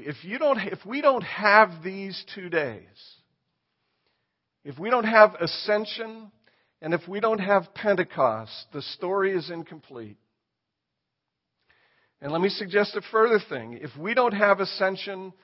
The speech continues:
and if we don't have Pentecost,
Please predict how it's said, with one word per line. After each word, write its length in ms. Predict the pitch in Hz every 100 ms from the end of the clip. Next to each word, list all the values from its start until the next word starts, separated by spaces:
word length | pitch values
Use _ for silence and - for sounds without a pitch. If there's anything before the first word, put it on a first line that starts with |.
| _ _ _ -
and 120 | 143
if 120 | 135
we 140 | 180
don't 220 | 226 220 208
have 300 | 190 170 -
Pentecost, 920 | 190 180 - 151 120 117 - - -